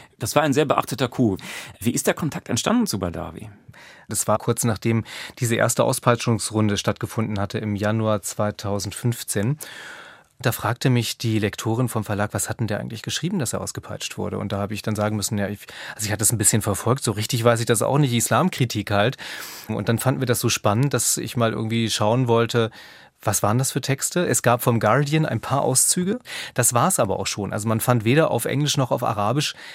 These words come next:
Speaker 2: jetzt irgendwie seine Texte. Die Blogs waren gelöscht worden. Die waren ja verboten in Saudi-Arabien.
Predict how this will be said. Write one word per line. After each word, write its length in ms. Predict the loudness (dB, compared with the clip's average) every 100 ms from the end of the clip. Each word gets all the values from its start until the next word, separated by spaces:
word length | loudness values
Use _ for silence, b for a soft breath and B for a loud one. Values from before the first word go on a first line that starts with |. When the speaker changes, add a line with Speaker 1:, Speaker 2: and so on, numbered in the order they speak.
| B
Speaker 2:
jetzt 440 | 0 0 -2 -6 -2
irgendwie 340 | 2 2 2
seine 320 | 2 2 2
Texte. 340 | 0 -4 -4 -4
Die 100 | -4
Blogs 300 | -2 0 2
waren 200 | 2 0
gelöscht 380 | -2 -2 -4 -6
worden. 300 | -6 -6 -8
Die 220 | -6 -2
waren 160 | -2
ja 100 | -2
verboten 440 | -2 2 2 2 2
in 100 | 0
Saudi-Arabien. 640 | -2 -2 0 2 2 2